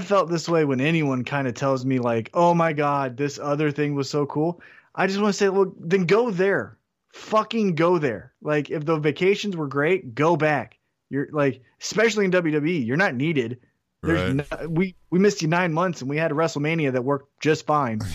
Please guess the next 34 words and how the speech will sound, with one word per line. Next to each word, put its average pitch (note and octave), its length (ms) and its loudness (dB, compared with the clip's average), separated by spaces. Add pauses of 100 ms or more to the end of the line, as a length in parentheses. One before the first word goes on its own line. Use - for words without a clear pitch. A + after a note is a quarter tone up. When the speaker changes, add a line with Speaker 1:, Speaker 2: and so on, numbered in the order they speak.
Speaker 2:
<laughs> - 240 -4
Speaker 1:
Like, D3+ 240 0 (280)
nothing, E3+ 680 0
nothing E3+ 400 0
missed E3+ 180 -4
a C3+ 40 -8
beat. C3+ 340 -2 (500)
Uh, C3 520 0 (1120)
it, G#3+ 160 2
it G3 100 0
also A#3 380 0
feels F3 320 0
like C#3 320 0 (320)
following D#3+ 540 2
Sami D3 400 0
Zayn's C3 460 0
social C3+ 320 2
media B2+ 320 4
like A#2 220 0
I A#2 80 2
do, A#2+ 220 2
'cause B2+ 160 -6
I A#2+ 80 0
am A#2+ 140 0
a A#2 60 0
fanboy, C#3 600 2 (600)
it D3+ 280 -2
does A#3 460 2
feel F3 580 4
at C#3 120 0
his E3 280 2
age, B2 680 -2
you D3+ 120 -2
know, A2+ 140 -2